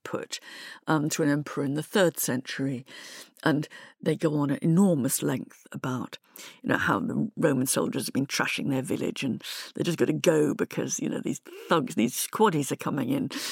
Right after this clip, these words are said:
you know, every weekend. It's bloody awful, right? Please stop them. At the bottom, they say, or the person who's putting the case says,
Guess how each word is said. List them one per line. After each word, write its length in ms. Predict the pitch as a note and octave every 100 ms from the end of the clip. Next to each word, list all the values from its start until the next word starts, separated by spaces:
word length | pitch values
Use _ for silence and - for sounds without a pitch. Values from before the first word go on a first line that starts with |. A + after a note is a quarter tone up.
| -
you 80 | -
know, 80 | -
every 340 | - F#3 D#3+
weekend. 460 | C3 E3 - - -
It's 100 | -
bloody 460 | - D#3 F3 E3+ C3+
awful, 420 | A2 - - - -
right? 160 | F#3 G3 - - E3 _ -
Please 240 | B3 A#3
stop 280 | - - -
them. 200 | - - _ - - - - - _ -
At 160 | A#3 -
the 140 | F#3
bottom, 800 | D3+ C4+ D#4 - - - - C#4 - _ _ - -
they 200 | F3 E3+
say, 640 | - F3+ E3 E3 E3 D#3+ _ _ _ _
or 200 | - - _ _ -
the 100 | -
person 300 | - C3 -
who's 120 | B2
putting 300 | - F3+ C#3
the 60 | -
case 320 | - F2 -
says, 200 | F#3